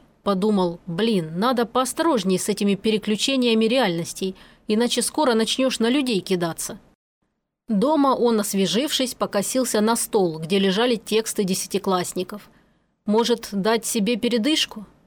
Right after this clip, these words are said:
Не проверять сегодня работы? Мысль, в принципе, здравая. Выходной ведь. Но чем еще заниматься? Фильмы смотреть? Читать скачанные книжки? Какую-нибудь фантастику для разгрузки мозгов?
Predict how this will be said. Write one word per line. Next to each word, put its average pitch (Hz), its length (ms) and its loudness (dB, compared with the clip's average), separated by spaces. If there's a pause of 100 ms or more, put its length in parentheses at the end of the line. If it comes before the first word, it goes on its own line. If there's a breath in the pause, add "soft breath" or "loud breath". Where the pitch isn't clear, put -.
Не 233 140 2
проверять 285 480 2
сегодня 196 420 2
работы? 214 480 0 (540)
Мысль, 285 420 2
в - 100 -10
принципе, 269 520 0
здравая. 185 720 -2 (240)
Выходной 196 580 0
ведь. - 280 -6 (720)
Но 254 260 2
чем 330 320 2
еще 240 320 2
заниматься? 226 680 0 (120)
Фильмы 330 360 2
смотреть? 185 520 -4 (120)
Читать 262 400 -2
скачанные 262 480 0
книжки? 302 480 -2
Какую-нибудь 233 580 0
фантастику 247 680 -2
для 226 160 2
разгрузки 226 480 0
мозгов? 247 480 -2